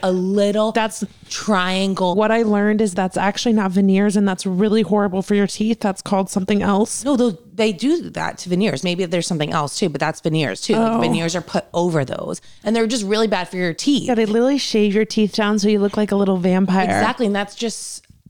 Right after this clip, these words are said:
Speaker 1: I just find it ter-, I find it terrifying. Forget about what it even looks like. I just think the whole process,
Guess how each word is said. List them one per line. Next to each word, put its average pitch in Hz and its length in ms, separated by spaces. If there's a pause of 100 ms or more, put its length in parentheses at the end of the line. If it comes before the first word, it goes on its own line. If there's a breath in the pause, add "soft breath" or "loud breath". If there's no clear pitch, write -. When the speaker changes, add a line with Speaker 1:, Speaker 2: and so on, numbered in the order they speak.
(140)
Speaker 1:
I 220 300
just 247 240
find 185 240
it 175 100
ter-, - 220
I 180 140
find 302 180
it 202 80
terrifying. 160 420
Forget 220 240
about 269 180
what 202 120
it 180 100
even 147 220
looks 151 240
like. - 240 (340 soft breath)
I 185 160
just 226 160
think 208 160
the 196 80
whole 190 140
process, 180 540